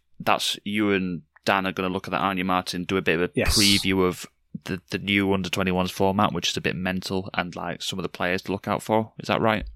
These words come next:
Speaker 2: Yes, we're gonna try to get that done. Um, hopefully recorded on Thursday this week, I think.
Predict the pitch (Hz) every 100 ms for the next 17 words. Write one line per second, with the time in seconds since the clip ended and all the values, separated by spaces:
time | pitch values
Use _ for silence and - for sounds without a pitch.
0 | - _ - 165 - - 127 120 113 -
1 | 113 - 101 98 104 104 101 - 113 107
2 | 104 98 - - - 143 135 - - 135
3 | 127 131 - 131 127 151 120 - - 156
4 | 175 165 185 185 180 175 - 180 180 -
5 | - 185 196 -